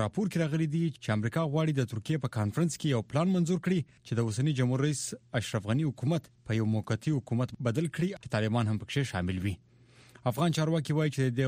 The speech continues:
غونډې تمرکز به په اوربند وي چې جمهور رئیس اشرف غني له ډېره وخته راهیسې غوښتنه کوي. طالبان په داسې حال کې د استنبول په غونډه کې د ګډون نه کولو خبره کوي چې د افغانستان د سولې د خبرو لپاره د امریکا د بهرنیو چارو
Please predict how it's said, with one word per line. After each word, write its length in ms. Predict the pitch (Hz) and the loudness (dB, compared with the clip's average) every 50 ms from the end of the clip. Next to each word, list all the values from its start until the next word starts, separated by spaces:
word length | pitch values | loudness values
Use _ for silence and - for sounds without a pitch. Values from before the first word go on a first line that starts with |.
| 117 | 0
غونډې 480 | 117 135 143 139 143 139 143 135 - 123 | 2 0 2 2 2 0 0 0 0 0
تمرکز 360 | 107 107 107 - - 143 135 123 131 | 0 0 0 -2 0 -2 0 0 0
به 100 | 127 - | -2 -2
په 60 | - 104 104 | -2 -2 0
اوربند 320 | 101 101 92 117 160 175 147 160 | 0 0 0 2 2 2 2 2
وي 100 | 165 147 - - - - - - | 0 0 -2 -4 -12 -20 -16 -8
چې 80 | - 127 110 117 | -4 -2 0 2
جمهور 260 | 123 127 139 143 135 | 2 2 2 2 0
رئیس 140 | - - - 120 | -2 -4 -4 -6
اشرف 320 | 110 - - 113 90 101 110 | -4 -4 -4 -4 -2 0 0
غني 180 | 120 147 151 | 0 2 0
له 120 | 139 123 117 | 0 0 0
ډېره 260 | 117 123 117 113 120 | 0 0 0 0 0
وخته 200 | 135 - - 147 | -2 -2 -2 -2
راهیسې 300 | 147 147 131 - 143 110 95 | -2 -2 -2 -2 -4 -4 -4
غوښتنه 300 | - - - 120 98 - - 107 | -6 -4 -2 -2 -2 -2 -2 -2
کوي. 180 | 101 104 98 - _ _ _ - - _ _ - - - | -2 -2 -2 -4 _ _ _ -20 -20 _ _ -14 -4 0
طالبان 280 | 127 127 135 151 160 151 | 0 2 2 2 0 0
په 60 | 143 143 | 0 0
داسې 280 | 151 151 135 - 156 147 | 0 0 0 0 0 0
حال 100 | 147 139 | 0 0
کې 160 | - 151 131 | -2 -2 0
د 100 | 127 113 | 0 -2
استنبول 420 | - - 127 123 120 139 147 127 | 0 0 0 0 0 0 0 0
په 80 | - 123 107 | -2 -2 0
غونډه 200 | 131 139 135 135 - | 0 0 0 0 -4
کې 160 | - - 139 139 131 117 | -4 -2 -2 -2 0 0
د 80 | 117 107 | 0 0
ګډون 260 | 110 113 117 135 143 139 135 131 127 123 120 | 0 0 2 2 2 2 2 2 2 2 2
نه 100 | 127 143 135 - | 2 0 -2 -2
کولو 240 | - 131 135 131 127 - | -2 0 0 0 0 -2
خبره 260 | - 104 113 151 165 151 | -2 0 0 2 0 2
کوي 180 | 151 151 160 147 | 0 2 2 2
چې 220 | 113 - - - 135 | 0 -2 -4 -4 -2
د 60 | 147 139 | 0 0
افغانستان 420 | 123 147 143 127 - 160 160 156 139 | 2 0 0 0 0 0 0 2 0
د 80 | 127 - | 0 0
سولې 180 | 156 156 147 131 | -2 0 0 0
د 80 | 123 - | 0 0
خبرو 240 | 120 117 143 151 143 143 | 0 0 2 2 2 2
لپاره 260 | 127 123 139 143 131 | 2 2 2 2 2
د 100 | 131 120 | 2 2
امریکا 240 | 113 113 110 - 127 123 | 2 0 0 0 0 2
د 80 | 117 113 | 2 2
بهرنیو 300 | 110 110 127 143 135 - | 2 2 2 0 0 0
چارو 200 | 143 139 139 | 0 0 0